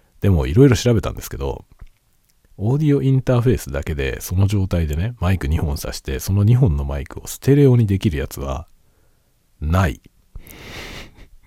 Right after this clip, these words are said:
実に、ディーアールフォーティーエックスしかないと思います。今のところ調べたところでいくと、ない。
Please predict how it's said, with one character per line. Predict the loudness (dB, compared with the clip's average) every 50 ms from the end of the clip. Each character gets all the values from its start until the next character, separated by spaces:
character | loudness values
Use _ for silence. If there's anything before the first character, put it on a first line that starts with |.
| -20 -18 -18 -20 -20 -20 -20 -20 -20 -20 -20 -20 _ _ -20 -20 -20 -20 -20 -20 _ _ _ _ _ _ _ _ _ _ _ _ _ _ _ _ -12
実 | -12 -10 -10 -10 -4 0 2 4
に、 | 4 4 0 -4 -8 -12 _ _ _ _ _ _ _ -4
デ | 0 2
ィ | 4 4 4
ー | 4 4
ア | 4
ー | 2
ル | 0
フ | -2 -2 -2 -2
ォ | -2
ー |
テ | -2 -4 -4
ィ | -4 -4
ー | -4
エ |
ッ | -4 -6 _
ク | -12 -12
ス | -10 -10 -10
し | -10 -8
か | -6 -6 -8 -8 -8 -6
な | -4 -2 0 0 0
い | 0 -2
と | -4 -8 -8
思 | -8 -10 -10 -10
い |
ま | -12 -12 -14
す。 | -14 -18 _ _ _ _ _ _ _ -20 -20 _ _ _ _ _
今 | -2 2 2 4
の | 4 2
と | 2 2
こ | 0
ろ | 0
調 | 0 0 0 2
べ | 0
た | 0 -2
と | -6 -8
こ | -8 -8 -8
ろ | -8
で | -8 -10
い | -12
く | -12 -12 -8
と、 | -6 -6 -6 -6 -6 -8
な | -6 -6 -8
い。 | -8 -12